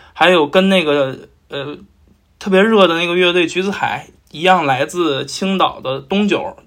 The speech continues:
就他们这个风格也挺浪漫的，pop、R and B啊，玩的就是特别像海洋城市出来的队儿。听的时候，我脑子里就经常闪回那个卡奇社，就一个很老的乐队，也是咱们青岛这边的。然后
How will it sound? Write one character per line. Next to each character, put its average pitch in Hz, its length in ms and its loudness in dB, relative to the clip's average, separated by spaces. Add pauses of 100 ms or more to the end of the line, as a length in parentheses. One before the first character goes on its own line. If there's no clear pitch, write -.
(160)
就 170 160 -2
他 202 200 0
们 202 160 -2
这 175 100 -2
个 147 100 -2
风 170 200 -8
格 160 80 0
也 156 100 0
挺 123 160 -10
浪 135 200 2
漫 120 200 -4
的， - 120 -18 (420)
pop、 156 380 4
R 160 320 6
and 175 140 -6
B 170 200 0
啊， 131 80 0
玩 123 260 -2
的 160 160 0
就 151 140 -4
是 151 140 -8
特 143 120 -10
别 156 120 -2
像 151 160 -6
海 139 200 -2
洋 135 160 -2
城 151 160 -8
市 139 120 -6
出 139 180 -8
来 135 80 0
的 110 80 -6
队 123 120 -8
儿。 123 40 -6
听 175 220 -8
的 180 80 2
时 165 80 -4
候， 156 60 -2
我 160 80 0
脑 131 200 -2
子 151 120 -4
里 139 140 -6
就 139 120 -6
经 160 120 -8
常 165 140 -4
闪 127 240 -4
回 127 160 -8
那 160 140 -4
个 151 220 -4 (220)
卡 - 200 0
奇 151 160 -4
社， 156 320 -2
就 147 100 -6
一 147 60 -2
个 160 80 0
很 160 180 -6
老 - 200 2
的 127 100 -8
乐 143 160 -2
队， 131 160 -4
也 - 80 -10
是 170 200 -2
咱 131 140 -2
们 139 100 -6
青 156 220 -10
岛 120 140 -4
这 113 80 -10
边 113 240 -8
的。 - 40 -20 (500)
然 139 120 -2
后 160 180 -2